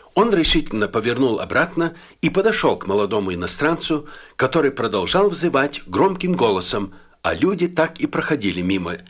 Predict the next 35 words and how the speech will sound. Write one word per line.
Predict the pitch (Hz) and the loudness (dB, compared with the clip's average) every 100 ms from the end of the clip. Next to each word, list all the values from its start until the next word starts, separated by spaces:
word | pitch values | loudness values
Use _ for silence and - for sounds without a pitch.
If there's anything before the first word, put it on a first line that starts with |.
| _ - | _ -4
него, | 95 101 160 180 - - _ _ - | -2 4 2 2 -6 -20 _ _ -6
не | 95 | -2
обращая | 90 - - 139 127 127 | -2 -2 -2 0 0 -2
на | |
него | 110 87 92 | -2 -2 -4
внимания. | 87 98 98 73 73 - _ _ _ _ _ - - - - - - | -2 0 0 0 -6 -12 _ _ _ _ _ -20 -20 -20 -20 -20 -2
Когда | 185 185 | 2 2
мой | 226 214 | 2 2
друг | - 135 - - - | 4 2 0 -8 -8
спросил, | - 135 139 - 151 | -4 0 0 2 0
в | 90 | 0
чём | - 101 101 | -2 -2 0
дело, | 208 180 87 - _ _ _ _ - | 2 2 0 -6 _ _ _ _ -2
то | 135 | 0
юноша | 170 240 214 - 180 - - | 2 2 2 4 2 0 -4
взволнованно | 131 123 170 175 220 202 190 180 | -2 2 4 4 4 4 4 2
ответил: | 196 - 123 95 82 - _ _ - - | 0 2 0 0 -8 -10 _ _ -20 -10
«Неужели | - 160 190 180 262 233 | 2 4 4 4 2 2
нет | 214 208 220 165 | 2 2 2 0
ни | 208 | 2
у | 202 | 4
кого | 208 190 | 4 4
времени, | 196 190 156 101 92 | 4 4 2 2 0
чтобы | - 156 151 | 0 0 0
остановиться? | - - 185 185 170 135 - 98 - | 0 -2 2 2 2 0 -2 -6 -6
Я | - 202 | 0 2
только | 208 277 - | 2 0 2
хочу | 202 202 208 | 0 2 0
знать, | 190 185 185 180 | 2 2 0 0
как | - 226 - | 0 0 0
мне | 156 190 | 0 2
попасть | 202 180 180 151 160 - - | 4 2 4 2 2 -6 -14
в | |
центр | - 151 139 135 123 | -2 2 2 2 2
города». | 120 80 71 - | 2 2 0 -4